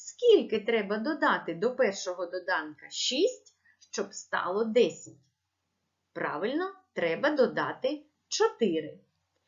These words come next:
Отже, дев'ять розкладаємо на чотири і п'ять. Бо ми всі знаємо склад числа дев'ять. Дев'ять — це чотири і п'ять.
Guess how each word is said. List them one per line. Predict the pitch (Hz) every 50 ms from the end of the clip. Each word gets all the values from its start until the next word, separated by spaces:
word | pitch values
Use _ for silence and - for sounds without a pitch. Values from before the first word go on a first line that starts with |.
| _ _ _ _
Отже, | - 330 320 285 294 330 294
дев'ять | 254 254 285 269 247 233 233 285 320 302 330
розкладаємо | 349 370 359 - - 349 349 359 320 302 330 330 330 294 254 233 202 190 180 170 - - - - _ _ _ _ _ _
на | 208 226 240 240 262 302 339 349 359 - - _ _ _ _ _ _ _ _ _
чотири | - - 285 254 226 226 - - 208 202 208 240 294 339 381 392 403 403 - - _ _
і | - 226 220 208 202 208 214 262 330 415 466 - - _ _ _ _ _ _ _ _ _ _ _ _ _ _ _ _ _ _ _ _
п'ять. | 311 302 339 349 320 285 277 262 - - - _ _ _ _
Бо | 233 254 285 285
ми | 294 302
всі | 294 - 359 370
знаємо | 349 370 359 339 311 285 277 294
склад | 294 - 277 277 277 277 -
числа | 262 - - 269 247
дев'ять. | 220 226 240 233 226 214 220 214 196
Дев'ять — | 196 254 330 415 415 392 -
це | - 202 202
чотири | 196 196 - - 214 - - 269 208
і | 202
п'ять. | 196 170 165 175 170 170 170